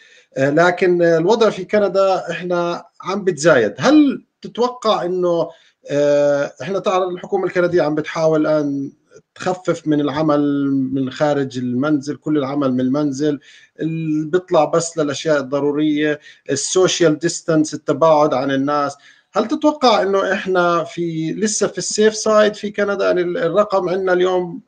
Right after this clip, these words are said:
تقريبًا ثمانية تسعة آلاف، اليوم عندنا ألف حالة إصابة، عدد المو-، ال-، الموتى واللي توفوا حوالي مية وثمانية إلى تاريخه.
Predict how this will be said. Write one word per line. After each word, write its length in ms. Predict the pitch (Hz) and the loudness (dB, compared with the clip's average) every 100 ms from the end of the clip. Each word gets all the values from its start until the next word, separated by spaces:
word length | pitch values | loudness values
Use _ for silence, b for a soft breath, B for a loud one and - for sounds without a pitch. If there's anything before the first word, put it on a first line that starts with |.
| - | -14
تقريبًا 520 | - 185 170 170 151 | -4 -2 0 -2 -2
ثمانية 240 | 170 160 156 | -4 -4 -4
تسعة 340 | 156 143 139 | -6 -4 0
آلاف، 340 | 151 151 147 _ - | 2 2 0 _ -4
اليوم 300 | 147 175 165 | 2 2 2
عندنا 320 | 165 160 160 | 2 0 0
ألف 140 | 170 - | -2 -2
حالة 380 | 180 165 151 139 | -2 0 0 -2
إصابة، 500 | 151 160 147 139 143 b b b - | -4 0 0 -2 -6 b b b -4
عدد 360 | 156 185 170 | 0 2 2
المو-، 380 | 180 175 185 180 | 0 0 0 2
ال-، 260 | 165 156 156 | 2 4 4
الموتى 480 | 156 165 175 151 | 4 4 2 2
واللي 440 | 165 151 147 147 139 | 2 2 2 0 -4
توفوا 520 | 143 165 - 151 143 | -4 -6 -6 -10 -8
حوالي 400 | 151 156 156 147 | -2 4 4 4
مية 360 | 151 165 156 151 | 0 0 2 2
وثمانية 720 | 143 139 160 156 165 160 147 | 0 -6 -4 -2 0 2 2
إلى 280 | 147 147 139 | 2 0 0
تاريخه. 520 | 143 135 139 135 | -2 -2 -4 -6